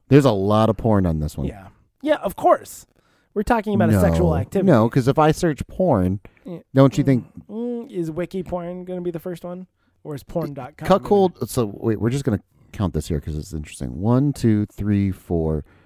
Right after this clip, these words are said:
Speaker 1: five, six, seven, eight, nine, ten, eleven, twelve, thirteen, fourteen, fifteen, sixteen, seventeen, eighteen, nineteen,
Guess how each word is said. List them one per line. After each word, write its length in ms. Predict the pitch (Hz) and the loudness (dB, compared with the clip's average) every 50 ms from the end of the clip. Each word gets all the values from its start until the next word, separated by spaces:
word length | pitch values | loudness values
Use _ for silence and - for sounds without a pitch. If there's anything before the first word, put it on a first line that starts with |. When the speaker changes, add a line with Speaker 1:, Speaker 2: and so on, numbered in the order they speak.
| _ _ _ _ _ _ _ _ | _ _ _ _ _ _ _ _
Speaker 1:
five, 640 | - - - - 123 117 113 113 113 120 123 117 | -20 -14 -4 0 2 2 4 4 4 4 4 2
six, 400 | - - - - 98 90 - - | 0 -4 -2 -2 -2 -2 -2 -6
seven, 640 | - - - - - - 123 113 110 117 117 117 - _ _ - | -12 -12 -12 -8 -2 2 2 2 4 4 2 0 0 _ _ -2
eight, 300 | - 113 113 117 - - _ _ _ _ _ _ _ - | 2 2 2 2 0 -4 _ _ _ _ _ _ _ -4
nine, 600 | 90 90 92 95 95 92 95 101 107 113 117 110 - | 0 2 2 4 4 4 4 4 4 4 4 2 0
ten, 460 | - - - 104 92 87 87 85 85 - - | -2 2 2 4 4 4 4 2 0 -2 -4
eleven, 640 | 90 85 82 82 87 95 95 92 98 107 107 107 - | -6 -4 -4 -2 0 0 0 0 2 0 0 0 -2
twelve, 560 | - - - - 101 85 78 78 78 76 - - _ _ _ _ _ _ _ _ _ _ _ _ _ _ _ _ | -6 -10 -4 0 0 0 2 0 -2 -4 -6 -10 _ _ _ _ _ _ _ _ _ _ _ _ _ _ _ _
thirteen, 680 | - 170 165 170 _ - - 147 143 139 135 135 131 127 | 4 4 4 4 _ -4 2 4 6 6 6 6 4 2
fourteen, 720 | - - - 117 117 - - - - 113 107 104 101 98 | 0 -4 -4 -4 -4 -4 -4 -2 0 2 2 4 2 0
fifteen, 720 | - - 135 117 - - - - 123 113 110 107 104 101 95 | 0 -2 -4 -4 -4 -6 -4 0 2 4 4 4 4 2 0
sixteen, 840 | - - - - 120 - - - - - - 101 90 87 85 87 - _ _ _ _ _ _ _ _ _ | -4 -10 -8 -6 -6 -6 -8 -10 -12 -4 0 2 2 2 2 0 -2 _ _ _ _ _ _ _ _ _
seventeen, 760 | - - - 139 120 127 123 - - 127 117 110 107 104 - _ _ - | -12 -2 0 2 2 2 2 2 2 2 4 4 4 2 0 _ _ -6
eighteen, 760 | - 110 107 104 - - - 110 98 92 92 92 90 87 87 - _ _ _ _ _ _ _ _ _ _ _ _ _ _ _ _ _ _ _ _ _ _ _ _ _ _ _ _ _ _ _ _ _ _ _ _ _ _ - | -4 -4 -4 -4 -6 -8 -2 0 0 2 2 2 0 0 -2 -6 _ _ _ _ _ _ _ _ _ _ _ _ _ _ _ _ _ _ _ _ _ _ _ _ _ _ _ _ _ _ _ _ _ _ _ _ _ _ -6
nineteen, 1000 | - 92 92 98 104 110 113 117 123 - - - 117 107 98 95 95 92 90 | -2 0 2 2 4 4 2 0 0 -4 -6 -2 0 2 2 4 2 2 0